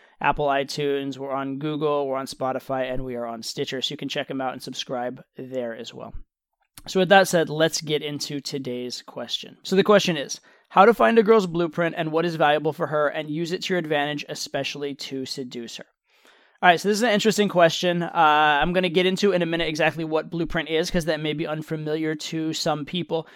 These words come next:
But I do wanna make one interesting point about this question itself, which is that last little bit, the "and use it to seduce her" part. That on one hand is a really good thing to add, and on the other hand, a really bad thing to add to this question.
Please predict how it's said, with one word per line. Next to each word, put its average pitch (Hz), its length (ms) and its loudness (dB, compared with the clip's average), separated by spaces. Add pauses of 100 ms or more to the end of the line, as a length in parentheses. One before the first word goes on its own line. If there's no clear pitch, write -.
(140)
But 175 100 -2
I 190 60 2
do 190 180 2
wanna 233 140 4
make 202 240 0
one 175 340 0
interesting 175 540 -4
point 170 280 -6
about 156 220 -2
this 156 160 -8
question 160 400 -2
itself, 156 420 -2
which 165 160 -2
is 165 120 0
that 147 180 2
last 160 320 2
little 175 160 0
bit, 151 220 -2
the 143 260 -4
"and 160 280 -2
use 165 260 -4
it 160 100 -8
to 170 160 -6
seduce 147 360 -8
her" 180 100 -4
part. - 260 -4 (1040)
That 202 160 8
on 202 160 4
one 196 200 2
hand 226 220 2
is 185 280 4
a 165 100 2
really 170 300 -2
good 156 320 -4
thing 196 180 0
to 202 80 -2
add, 208 300 6
and 175 200 -2
on 165 120 0
the 165 80 2
other 165 180 2
hand, 160 260 2
a 156 140 -4
really 151 240 -4
bad 139 400 -2
thing 147 160 -6
to 135 120 -8
add 131 180 -6
to 135 60 -10
this 127 160 -12
question. - 440 -8